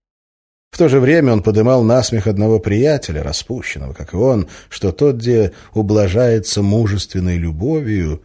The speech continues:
и что, простим те, где тому застенчивость, она понуждает его вечно околачиваться за спинами у знакомых. Понимая, что приобщён к ареопагу достойных духом, Роберт сделался, если не всеведущим,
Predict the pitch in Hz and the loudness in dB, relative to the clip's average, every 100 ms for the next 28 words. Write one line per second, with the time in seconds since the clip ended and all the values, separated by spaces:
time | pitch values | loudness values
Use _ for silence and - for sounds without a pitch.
0 | _ _ - 90 - 90 85 - - 95 | _ _ -8 -6 -4 -4 -4 -6 -6 -6
1 | 165 - 110 101 98 101 92 87 - - | -4 -6 -4 -4 -2 -2 -2 -4 -6 -2
2 | 135 117 104 95 - - - - 107 107 | -2 0 0 -2 -2 -10 -10 -2 0 0
3 | 104 98 87 107 98 95 90 85 143 - | 0 -2 0 0 0 -2 -2 -2 -2 -4
4 | 113 101 - 85 107 104 101 92 - 90 | -6 -6 -6 -4 -4 -4 -6 -6 -6 -6
5 | 78 - - 92 98 - - - 92 82 | -6 -10 -12 -4 -2 -2 -6 -4 -2 -2
6 | 78 71 - 71 65 - - 62 - - | -6 -8 -10 -10 -12 -14 -14 -14 -14 -20
7 | - - _ _ _ _ _ _ _ _ | -20 -20 _ _ _ _ _ _ _ _
8 | _ - 110 117 127 120 - 107 110 113 | _ -2 2 4 4 2 0 0 2 2
9 | - - 123 117 98 104 104 113 113 95 | 0 0 0 0 0 2 2 2 2 2
10 | 90 90 - 113 98 82 82 143 - 90 | 0 -2 0 0 0 -2 -2 -2 -2 -4
11 | 80 - - - - - 165 160 151 127 | -4 -8 -20 -20 -12 0 0 2 0 0
12 | 143 156 139 - 139 139 - 135 135 - | 2 2 2 0 2 2 0 0 0 0
13 | 151 196 170 110 92 95 80 80 | -2 0 0 0 -2 -2 -4 -6